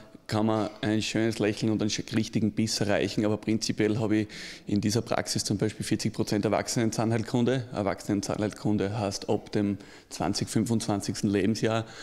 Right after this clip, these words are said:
auch ab diesem Alter ist ein, ist ein schönes Lächeln möglich.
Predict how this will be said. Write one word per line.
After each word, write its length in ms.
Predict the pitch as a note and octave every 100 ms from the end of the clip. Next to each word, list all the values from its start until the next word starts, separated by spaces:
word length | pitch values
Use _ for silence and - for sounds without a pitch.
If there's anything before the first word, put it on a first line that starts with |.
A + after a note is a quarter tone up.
| - -
auch 300 | - G2+ - - -
ab 200 | G2+ -
diesem 260 | A#2+ A#2 F#2
Alter 300 | G2 G2+ G#2+
ist 120 | -
ein, 260 | F#2+ - - -
ist 220 | - -
ein 80 | G#2+
schönes 260 | G#2+ G#2
Lächeln 320 | F#2+ F#2 - G#2
möglich. 380 | G2+ - -